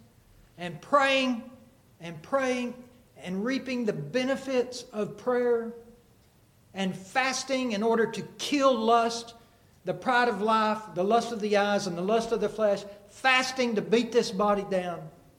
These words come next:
As you do that over the course of years and years in your life, you will taste more and more of the reward of righteousness. And as you taste that reward, you will hate hypocrisy.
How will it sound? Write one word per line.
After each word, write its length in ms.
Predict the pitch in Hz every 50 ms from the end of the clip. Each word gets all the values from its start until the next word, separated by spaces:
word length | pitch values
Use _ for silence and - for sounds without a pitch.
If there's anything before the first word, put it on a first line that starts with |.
| _ _ _ _ _ - _ _ _ _ _ _ _ _ _ -
As 200 | 170 185 190 -
you 80 | 202 202
do 180 | 185 214 226 214
that 160 | 220 214 202
over 180 | 196 185 180 180
the 60 | 160
course 320 | - - 196 190 185 - 170
of 100 | 151 156
years 280 | 175 185 190 185 165
and 80 | 170 170
years 200 | 175 170 160 156
in 60 | 160
your 160 | 165 165 170
life, 260 | 170 156 147 143 143 - 175
you 100 | 175 180
will 120 | 165 156 143
taste 420 | - - 185 190 165 147 - - 156
more 220 | 156 160 180 190
and 80 | 185 175
more 260 | 180 170 156 143 139
of 60 | 135
the 100 | 143 147
reward 480 | 131 135 143 139 143 156 160 160 147 139
of 100 | - 127
righteousness. 720 | 139 139 139 135 - - 127 - - 123 113 110 - - - _ _ _ _ _ _ _ _ _ _ _ _ _ _ _ _ _ _ _ _ _ _ _ _ _ _ _ -
And 100 | 156 151
as 180 | 170 170 151
you 60 | 170 160
taste 420 | 156 - 190 226 220 220 - -
that 260 | 190 196 214 - -
reward, 560 | 160 156 151 135 139 139 135 131 131 127 131 - - - _ _ _ -
you 200 | 151 147 180 208
will 240 | 196 165 143 147 - - - -
hate 380 | - 208 202 160 - - - - - - _ - _ _ _ _ _ _ _ _ _ _ _ _ _ _ _ _ _ _
hypocrisy. 760 | - 180 175 - - 170 135 - - 117 - - - 107